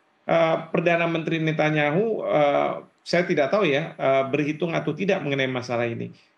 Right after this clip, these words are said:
Nah, oleh karena itu banyak juga sekarang di Israel, eh, rakyatnya yang menghendaki Perdana Menteri Netanyahu untuk turun. Dan menurut saya kalau misalnya Amerika Serikat mau berupaya untuk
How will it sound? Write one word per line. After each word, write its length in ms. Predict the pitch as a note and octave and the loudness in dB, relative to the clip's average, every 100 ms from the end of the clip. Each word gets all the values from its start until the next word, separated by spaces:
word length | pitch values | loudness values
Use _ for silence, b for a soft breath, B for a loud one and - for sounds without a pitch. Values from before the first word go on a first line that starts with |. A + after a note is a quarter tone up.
| _ | _
Nah, 160 | C#3+ | 2
oleh 160 | D3 C#3 | 2 0
karena 320 | - C#3+ D3 | 0 2 2
itu 120 | E3+ F#3+ | 0 2
banyak 280 | D3 C#3+ C#3 | 2 0 -2
juga 200 | G#3 G#3 | 0 -2
sekarang 560 | F#3 C3+ B2 E3+ F#3+ | 0 0 0 -2 -4
di 160 | C#3 - | -4 -4
Israel, 600 | - B2+ - D#3+ G3 F#3+ _ _ _ - | -2 -2 0 2 0 -2 _ _ _ 0
eh, 580 | C#3+ C#3 C#3 C3+ C#3 C3+ - - _ | 2 4 2 2 2 0 -4 -14 _
rakyatnya 800 | - D#3+ - F#3 - C#3+ C3 D3 | -2 -2 2 0 0 0 0 0
yang 240 | C#3 D3 | -2 -2
menghendaki 480 | C3+ C#3 C3 B2 G3 | -4 0 0 0 -4
Perdana 320 | D#3 C#3 C3+ | 0 0 0
Menteri 320 | C3+ B2+ C#3 | -4 -2 -2
Netanyahu 560 | B2+ B2 B2+ B2 A#2+ D3+ | -2 -2 -2 -2 -2 -2
untuk 460 | D3 A#2+ B2 C3+ - | -4 -4 -4 -4 -2
turun. 380 | E3 C#3+ B2 C3+ | -2 -2 0 0
Dan 240 | E3+ E3+ - _ _ _ - | 0 -4 -14 _ _ _ 0
menurut 240 | F3 F#3+ | 2 2
saya 240 | F#3+ A3 G#3+ | 2 2 2
kalau 160 | F#3+ | 2
misalnya 400 | F#3 F3 E3+ E3+ | 2 0 0 0
Amerika 400 | E3+ E3+ D#3+ E3 | 0 0 0 0
Serikat 560 | D#3 F3+ F3 B2+ A#2+ - _ | 0 0 0 0 -2 -6 _
mau 680 | - D3+ D#3+ E3 F#3 A3 A3+ G#3 - - - | -2 0 2 2 2 2 0 -4 -8 -10 -4
berupaya 720 | D3+ - D#3 D#3 E3 F#3+ - | -2 0 0 2 2 2 0
untuk 560 | E3 D#3+ D#3+ G#3 - | -4 -2 0 0 -2